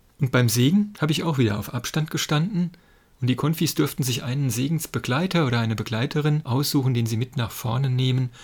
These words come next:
und der die Hand auf die Schulter gelegt hat und Rückendeckung gegeben hat. Und mit den neuen Konfis haben wir uns ganz oft per Zoom, also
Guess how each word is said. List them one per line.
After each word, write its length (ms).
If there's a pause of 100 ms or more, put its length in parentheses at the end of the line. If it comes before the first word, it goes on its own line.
(180)
und 140
der 60
die 140
Hand 200
auf 100
die 80
Schulter 320
gelegt 380
hat 180
und 300
Rückendeckung 720
gegeben 420
hat. 200 (840)
Und 100
mit 100
den 140
neuen 280
Konfis 640
haben 180
wir 60
uns 140
ganz 240
oft 480
per 140
Zoom, 520 (160)
also 300